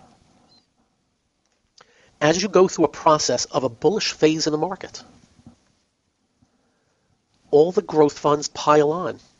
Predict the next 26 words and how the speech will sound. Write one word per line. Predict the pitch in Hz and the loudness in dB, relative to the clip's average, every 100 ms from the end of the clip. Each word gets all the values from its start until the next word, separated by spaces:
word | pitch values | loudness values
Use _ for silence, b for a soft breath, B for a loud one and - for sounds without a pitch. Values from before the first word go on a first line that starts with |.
| _ _ B B | _ _ B B
And | 135 | -2
that's | 143 160 | -2 0
why | 170 156 | 0 0
these | 151 - | 0 -2
things | 156 147 | -2 -2
have | 135 127 117 | -2 -2 -2
bigger | 170 165 | -2 -2
moves | 131 135 131 | -2 -4 -4
than | 127 | -4
they | |
probably | 127 - 143 135 | -4 0 2 2
should | - - 202 | -2 -2 -2
have. | 101 101 - - _ _ _ _ b b b b b b | -4 -10 -14 -20 _ _ _ _ b b b b b b
And | 151 | 2
they | 147 | 4
end | 156 160 | 4 0
up | - | 0
getting, | 147 151 139 | 0 0 0
what | 131 | 0
have | 135 | 4
I | 139 | 4
always | 143 156 | 4 0
told | - 156 | -2 0
you, | 170 - - | 0 -4 -4
overowned, | 139 185 202 135 135 175 - _ _ _ _ _ _ _ _ _ _ _ | -2 0 -2 -4 -6 -12 -20 _ _ _ _ _ _ _ _ _ _ _
overloved, | 160 151 196 135 117 143 - | 2 2 0 0 -2 -4 -16